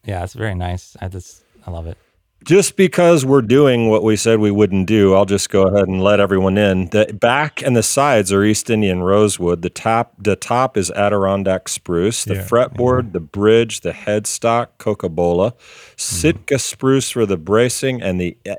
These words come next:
Speaker 2: inlay is
Speaker 3: Nice.
Speaker 2: abalone. It's got a bone, nut, and saddle.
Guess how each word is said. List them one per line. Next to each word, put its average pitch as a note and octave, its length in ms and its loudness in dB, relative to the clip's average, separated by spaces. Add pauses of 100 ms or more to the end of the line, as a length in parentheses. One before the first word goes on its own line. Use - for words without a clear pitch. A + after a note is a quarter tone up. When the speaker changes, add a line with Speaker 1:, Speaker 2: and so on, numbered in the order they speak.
Speaker 2:
inlay B2+ 600 0
is G2 240 -6
Speaker 3:
Nice. - 180 -18
Speaker 2:
abalone. F2 640 -2
It's D2 220 -8
got F2 180 -2
a D#2+ 40 -6
bone, A2 680 -2
nut, F#2 440 -4
and F#2 180 -6
saddle. E2+ 520 -6